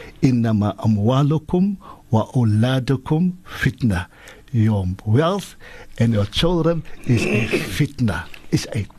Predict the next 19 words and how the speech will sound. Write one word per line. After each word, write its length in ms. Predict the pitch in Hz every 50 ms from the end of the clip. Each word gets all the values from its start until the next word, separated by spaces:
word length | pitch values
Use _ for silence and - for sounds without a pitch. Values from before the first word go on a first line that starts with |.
| - -
test. 340 | - 170 127 - - - - - - - - - - -
I 180 | - - 180 - - -
couldn't 180 | - 165 160 143
resist 480 | 151 127 104 - 147 139 - - - - - - - - - -
my 100 | 143 117
grandchildren 680 | 110 135 127 113 139 135 147 143 131 135 131 123 120 117 - - - -
falling, 580 | - - - 156 135 131 131 127 117 107 - - - - - - - -
and 140 | - 123 - - -
I 140 | 131 127 117
left 360 | 107 107 117 139 139 - -
the 80 | 131
mimbar, 480 | 113 113 120 117 110 110 113 110 107 107 - - - - -
I 180 | - 107 107 98 101 107
left 220 | 127 165 165 -
everything 380 | 185 135 107 - 135 117 117 107 - - - - - -
just 220 | - 147 135 -
to 80 | - 131
go 140 | - 127 113
help 320 | 110 113 113 123 131 -